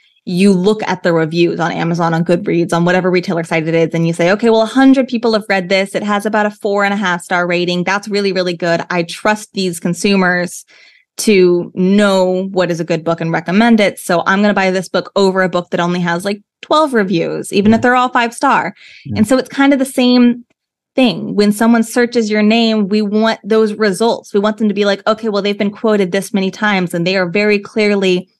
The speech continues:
Speaker 1: present in this space.
Speaker 2: Mm.
Speaker 1: And so I trust them, their expertise, because I trust the news source that they're featured in, or the influencer that's promoting them, or the blogger that read them and liked them, whoever it may be." So it's just building up that credibility with your target audience.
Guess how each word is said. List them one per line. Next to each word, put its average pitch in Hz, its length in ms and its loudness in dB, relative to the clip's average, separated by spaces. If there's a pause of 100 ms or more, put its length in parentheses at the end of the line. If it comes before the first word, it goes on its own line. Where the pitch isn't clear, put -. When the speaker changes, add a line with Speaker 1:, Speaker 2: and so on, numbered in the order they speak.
(160)
Speaker 1:
present 233 640 -4
in 202 240 4
this 180 260 2
space. - 720 -4 (100)
Speaker 2:
Mm. 101 220 -10
Speaker 1:
And 196 160 2
so 190 140 0
I 202 220 0
trust 214 600 -6
them, 185 300 2
their 175 140 0
expertise, 196 640 -2
because 202 300 -2
I 185 80 0
trust 208 420 -4
the 196 80 -4
news 190 340 2
source 175 300 -2
that 170 160 -4
they're 165 140 -4 (100)
featured 170 320 0
in, 165 200 0
or 170 260 0
the 170 200 -4
influencer 202 600 2
that's 175 160 -2
promoting 180 480 0
them, 165 260 -6 (320)
or 180 60 0
the 190 100 2
blogger 196 560 2
that 175 160 -2
read 180 240 -2
them 175 140 0
and 170 100 -2
liked 180 380 -2
them, 165 260 -6 (300)
whoever 202 320 4
it - 100 -2
may 175 180 2
be." 170 300 2
So 180 200 0
it's 175 140 -2
just 165 220 -2
building 226 300 4
up 220 100 0
that - 140 -4
credibility 190 560 0
with 190 260 0
your 180 100 -10
target - 320 -6
audience. - 540 -6